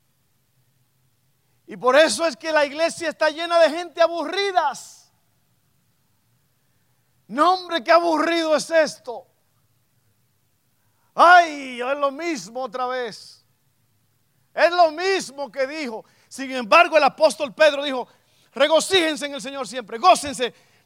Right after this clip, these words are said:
Se lo vuelvo a repetir, a mí no me es molesto repetirle las mismas cosas. Porque el sistema de repetición es uno de los mejores sistemas de aprendizajes que hay.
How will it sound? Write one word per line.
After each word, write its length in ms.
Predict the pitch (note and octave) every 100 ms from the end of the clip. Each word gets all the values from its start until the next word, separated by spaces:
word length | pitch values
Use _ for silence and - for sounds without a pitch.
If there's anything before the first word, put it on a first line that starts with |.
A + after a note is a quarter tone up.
| _ _
Se 120 | D4+
lo 80 | D4+
vuelvo 240 | D#4+ F4
a 20 | D#4+
repetir, 420 | D#4 C4+ C#4 C4
a 100 | B3
mí 120 | C#4 E4
no 100 | F4+
me 140 | F4
es 180 | B3 C#4
molesto 480 | C4+ C4+ D#4+ - C4
repetirle 720 | A#3 F3 A3 - D4+ C4 A#3+
las 160 | A3
mismas 340 | F#3 G#3 F3+ D#3+
cosas. 480 | - C3 _ A#2 _ _ _ _ _ _ _ _ _ _ _ _ _ _ _ _ _ _ _
Porque 240 | - F3 G#3+
el 60 |
sistema 400 | D#3+ F#3+ - C#4 C#4+
de 60 |
repetición 600 | B3+ G#3 A3+ F#3 F3+ A#3+
es 100 | A#3
uno 180 | G3 A#3
de 40 | A3
los 120 | G3+
mejores 540 | G3 E3 E3 B3+ A3+
sistemas 520 | - A3 - A3+ A3
de 60 | F#3+
aprendizajes 720 | F#3+ F#3 F3+ E3+ A#3 G3+ E3+
que 160 | C3 A2+
hay. 140 | G2